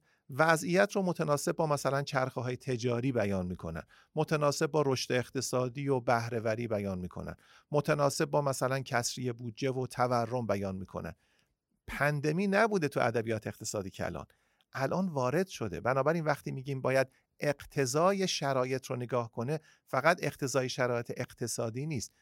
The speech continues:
اقتضای شرایط اجتماعی، اقتضای وضعیت سلامت مردم هم هست و باید این رو نگاه کنه.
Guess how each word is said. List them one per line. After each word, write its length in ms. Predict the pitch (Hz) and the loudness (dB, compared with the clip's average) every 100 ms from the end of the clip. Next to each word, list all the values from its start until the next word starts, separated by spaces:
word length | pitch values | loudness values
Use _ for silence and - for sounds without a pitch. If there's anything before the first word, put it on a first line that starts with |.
| _ _ - | _ _ -4
اقتضای 560 | 139 - 135 147 147 | -4 -2 -4 0 0
شرایط 480 | 151 139 123 123 - | 0 0 0 0 -2
اجتماعی، 800 | - 135 - - 120 113 107 120 | -2 -2 -2 -6 -4 -4 -6 -6
اقتضای 500 | 117 - 117 135 123 | -8 -8 -8 -4 -2
وضعیت 560 | 117 110 110 117 120 127 _ _ - | 0 -2 -2 -6 -6 -8 _ _ -4
سلامت 680 | - 127 123 117 123 139 | 2 4 4 2 0 -2
مردم 420 | 131 117 113 117 120 | -2 0 0 -2 -6
هم 260 | 120 117 - _ _ - | -2 -4 -6 _ _ -2
هست 380 | 131 151 147 131 | 4 4 4 2
و 60 | |
باید 220 | 127 131 | 4 4
این 140 | 147 135 | 2 -2
رو 200 | 135 - _ _ | -2 -2 _ _
نگاه 420 | - 123 131 123 - | 2 4 6 4 0
کنه. 220 | 101 | -8